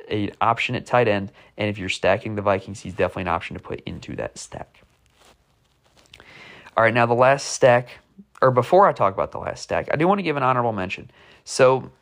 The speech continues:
a Philadelphia Eagles stack, in my opinion, would be very interesting. But I don't think that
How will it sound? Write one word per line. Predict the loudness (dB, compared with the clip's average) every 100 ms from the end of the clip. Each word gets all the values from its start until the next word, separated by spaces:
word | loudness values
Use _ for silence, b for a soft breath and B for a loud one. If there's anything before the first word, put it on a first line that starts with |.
| -10 -8
a |
Philadelphia | 2 2 4 2 0 -4
Eagles | -2 0 0 -2
stack, | -4 -4 -4 -12 _ _
in | -4
my | -2 -2
opinion, | -2 -8 -8
would | -8
be | -2
very | -2 -2
interesting. | -6 -10 -14 -16 -18 B B B B
But | 0 2
I | 2
don't | 4 2 2
think | -2 -2 2
that | 4 4 -2